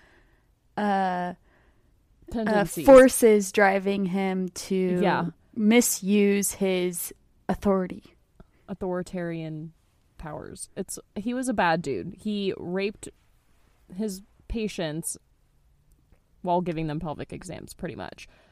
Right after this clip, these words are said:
Speaker 2: So we have the MacArthur family, particularly the MacArthur women, um, just a recap, Minda and Meg,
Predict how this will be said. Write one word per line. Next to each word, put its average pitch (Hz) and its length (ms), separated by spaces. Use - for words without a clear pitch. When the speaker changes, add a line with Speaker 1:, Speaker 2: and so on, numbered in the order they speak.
Speaker 2:
So 175 640
we 202 340
have 196 480
the 190 200
MacArthur 208 560
family, 190 640
particularly 190 680
the 170 140
MacArthur 175 540
women, 170 600
um, 151 360
just 170 220
a 165 40
recap, 151 400
Minda 170 280
and 156 500
Meg, 165 520